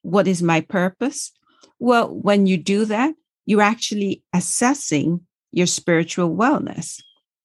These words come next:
And when you're spiritually healthy, it requires that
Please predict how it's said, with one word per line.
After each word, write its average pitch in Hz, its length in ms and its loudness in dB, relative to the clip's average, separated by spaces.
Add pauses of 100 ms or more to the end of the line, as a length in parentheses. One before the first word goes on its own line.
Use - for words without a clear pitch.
(1080)
And 269 280 4
when 269 420 4
you're 214 480 2 (760)
spiritually 214 760 2
healthy, 190 920 -2 (920)
it 277 160 0
requires 233 840 0
that 180 320 0